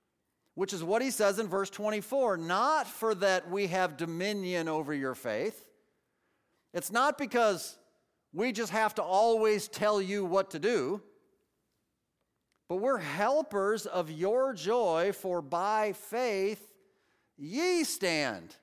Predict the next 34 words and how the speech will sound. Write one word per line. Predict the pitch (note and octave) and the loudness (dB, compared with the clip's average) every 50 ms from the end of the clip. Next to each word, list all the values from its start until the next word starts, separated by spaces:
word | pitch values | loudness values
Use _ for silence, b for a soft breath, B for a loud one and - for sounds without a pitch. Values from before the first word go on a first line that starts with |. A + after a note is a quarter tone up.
| _ _ _ _ _ _ _ _ _ _ _ _ _ _ _ _ | _ _ _ _ _ _ _ _ _ _ _ _ _ _ _ _
You | - D#3+ A3+ D4 E4 D#4+ | -8 -4 -2 0 0 0
stand | - - C#4+ C4+ C4 C4 C4 B3 | 0 0 2 2 2 2 2 2
or | A3 G3 | 0 0
fall | - - A#3+ B3 B3+ C4 | 0 0 2 2 4 2
before | A#3 A3 G#3 - A3 A3+ G#3+ | 2 0 0 0 0 0 2
the | G#3 | 2
Lord | G3+ G#3 A3+ A#3+ B3 A#3+ G#3+ | 2 2 4 4 2 2 2
yourself | F#3 G3 G3 F#3 - - - A#3+ C4+ C#4 C#4+ C4 F#3+ F#3+ G3 | 0 -2 -2 -2 -4 -2 0 2 4 4 4 2 0 -2 -6
according | G3 - A3+ A#3+ A#3+ A#3+ A3 | -4 -2 0 0 0 0 -2
to | A3 | -2
your | G#3+ G3+ G3 G#3 | 0 0 0 2
own | B3 D4+ E4 E4+ D#4 | 2 2 2 0 -2
faith. | A#3 - F3+ D3 B2 G#2 E2+ - - - _ _ _ _ _ _ _ _ _ _ _ _ _ _ _ _ _ _ _ _ _ _ _ _ _ _ _ _ _ _ _ _ _ _ _ _ _ _ _ _ _ _ _ _ _ _ _ _ _ _ _ - | -4 -4 -4 -4 -4 -4 -6 -10 -18 -20 _ _ _ _ _ _ _ _ _ _ _ _ _ _ _ _ _ _ _ _ _ _ _ _ _ _ _ _ _ _ _ _ _ _ _ _ _ _ _ _ _ _ _ _ _ _ _ _ _ _ _ -8
Their | A#2+ D#3 F3 E3+ | -2 -2 -2 -2
joy | D3 B2 C3+ F3+ A3+ C4+ D#4 E4 D#4+ | -2 -2 0 2 4 4 4 4 2
would | B3+ F3+ E3 C#3+ A#2+ | 0 -2 -2 -4 -2
come | - E3+ D3 C3+ B2+ B2+ D3 G#3 A3 - _ _ _ _ _ _ _ _ _ _ _ _ _ _ _ _ _ _ _ _ _ _ _ _ _ _ | -2 0 0 0 0 -2 -4 -6 -10 -14 _ _ _ _ _ _ _ _ _ _ _ _ _ _ _ _ _ _ _ _ _ _ _ _ _ _
when | C3+ D#3+ F3 | -4 -2 0
they | F3+ F3 E3+ D3+ | 0 0 0 2
ultimately | D#3+ G3+ A#3+ C4+ B3 B3 A3+ G#3+ G#3+ F#3+ G3 F3+ | 2 2 2 2 0 0 -2 -2 0 0 0 0
remove | F3 D#3 D#3+ E3 E3 E3+ F#3+ A#3+ D4 D4+ C#4+ B3+ A3 F#3+ D#3 | 0 0 -2 -2 -2 -2 0 0 2 2 2 0 0 -2 -4
the | D3 F3 D3+ | -4 -6 -6
sin | - - - - G3+ B3 C#4+ D4 C4+ A#3 G#3 F#3+ | -6 -6 -6 -4 0 2 2 2 2 2 2 0
and | F3+ F3+ | -2 -2
the | E3+ | -4
false | E3 - F#3 F3 F#3 G3+ - - | -4 -2 0 0 0 0 -2 -2
doctrine. | - A#3 B3 C#4+ D4 - - F#3+ F3 C#3+ C3 C#3 | -2 0 0 0 -2 -4 -4 -4 -4 -4 -4 -4
We'll | D#3+ G3 | -6 -6
see | F#3+ - F#3+ F#3+ F3 | -6 -6 -6 -4 -2
that | E3 E3+ E3 D3 | -2 -2 -2 -4
in | D#3 | -4
the | D#3 D#3+ | -6 -6
next | E3 E3 - | -6 -8 -10
chapter. | - - A3+ C4+ C4+ B3+ - G#2+ F#2 E2 - | -10 -8 -6 -6 -6 -6 -8 -12 -14 -14 -16